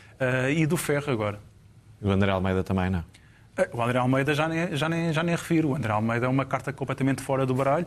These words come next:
Speaker 1: Eh, apesar de que eu aí, eh, acho que tanto o Nelson Semedo como o João Cancelo também são
Speaker 2: A
Speaker 1: excelentes
Speaker 2: concorrência,
Speaker 1: laterais.
Speaker 2: é. O próprio André Almeida já referiu isso,
Speaker 1: Sim,
Speaker 2: não é? Que não é
Speaker 1: mas,
Speaker 2: fácil
Speaker 1: mas o André
Speaker 2: eliminar.
Speaker 1: Almeida não era chamado quando era, por exemplo, o titular era o Cédric.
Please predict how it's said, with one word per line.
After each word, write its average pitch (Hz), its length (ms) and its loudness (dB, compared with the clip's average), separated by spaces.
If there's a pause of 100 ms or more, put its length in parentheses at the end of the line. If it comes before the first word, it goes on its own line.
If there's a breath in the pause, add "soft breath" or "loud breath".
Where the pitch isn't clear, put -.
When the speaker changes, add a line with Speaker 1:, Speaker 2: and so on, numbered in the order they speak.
(500 loud breath)
Speaker 1:
Eh, 139 320 0 (320)
apesar 143 460 -2
de 147 80 -10
que 147 100 -2
eu 139 120 2
aí, 147 360 2 (160)
eh, 120 520 -2
acho - 300 -4
que 120 180 -2
tanto - 260 -2
o 127 40 0
Nelson 127 280 0
Semedo 131 300 0
como 113 160 -2
o - 40 -4
João 117 160 -2
Cancelo 120 360 -2
também 120 240 -2
são - 140 -2
Speaker 2:
A 117 40 2
Speaker 1:
excelentes 107 320 0
Speaker 2:
concorrência, 101 260 0
Speaker 1:
laterais. 92 280 -2
Speaker 2:
é. - 100 -4
O 156 80 2
próprio 110 500 2
André 101 200 2
Almeida 95 340 0
já 90 160 -2
referiu 90 340 -2
isso, 85 140 0
Speaker 1:
Sim, 185 160 -2
Speaker 2:
não 170 40 0
é? 170 40 -6
Que 156 120 -6
não 117 80 2
é 107 40 2
Speaker 1:
mas, 101 140 -2
Speaker 2:
fácil 104 300 -2
Speaker 1:
mas 175 120 2
o 170 60 4
André 151 120 2
Speaker 2:
eliminar. 147 60 2 (180)
Speaker 1:
Almeida 147 120 0
não 156 280 2
era 135 140 0
chamado 139 440 -2
quando 156 180 0
era, 151 160 0
por 151 120 -2
exemplo, 143 280 -2
o - 20 0
titular 151 340 -2
era 147 100 0
o 151 40 -2
Cédric. 135 480 -2